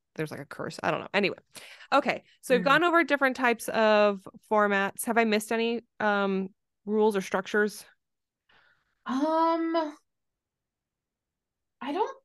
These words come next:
Speaker 2: think so. I mean, I guess maybe we could, the time turner in Harry Potter
Speaker 1: Mm.
Speaker 2: is sort of like, like, taking, like, yourself back in time, but I'm also not clear on, like,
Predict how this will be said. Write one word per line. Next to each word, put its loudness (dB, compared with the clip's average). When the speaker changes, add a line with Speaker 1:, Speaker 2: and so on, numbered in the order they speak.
Speaker 2:
think 2
so. -2
I -2
mean, 2
I 2
guess 0
maybe -2
we -4
could, -4
the -4
time -2
turner 4
in 0
Harry -4
Potter 0
Speaker 1:
Mm. -2
Speaker 2:
is -4
sort 2
of 0
like, -2
like, 2
taking, 2
like, 0
yourself 4
back 2
in 6
time, 2
but 2
I'm 2
also -4
not 0
clear 6
on, 4
like, 0